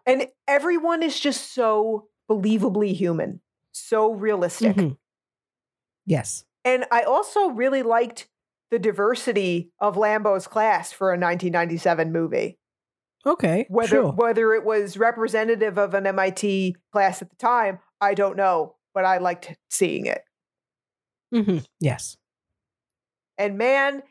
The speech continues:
Speaker 1: man, is Jerry just shocked when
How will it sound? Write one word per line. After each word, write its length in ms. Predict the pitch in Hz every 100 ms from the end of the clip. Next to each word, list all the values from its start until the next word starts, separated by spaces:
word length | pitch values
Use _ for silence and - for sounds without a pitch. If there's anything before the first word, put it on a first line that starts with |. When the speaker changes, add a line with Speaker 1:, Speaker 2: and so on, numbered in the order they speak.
| _ _ _ _ _ _
Speaker 1:
man, 280 | 226 311 359
is 220 | 208 196 -
Jerry 500 | - 247 285 339 330
just 240 | 302 269
shocked 680 | - 311 320 202 - - - _ _ _ _ _ -
when 560 | 208 202 196 196 190